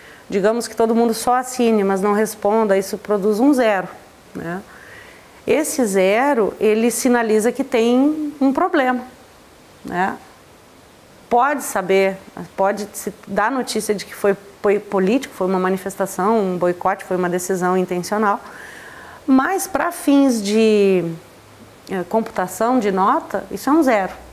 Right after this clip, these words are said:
E uma nota ruim como esta, ela gera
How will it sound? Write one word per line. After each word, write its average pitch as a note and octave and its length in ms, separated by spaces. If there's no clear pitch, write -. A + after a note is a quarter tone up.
E C4+ 120
uma F#4 200
nota G#3+ 360
ruim G3 480
como G3 240
esta, A3 560
ela A3 360
gera A3+ 720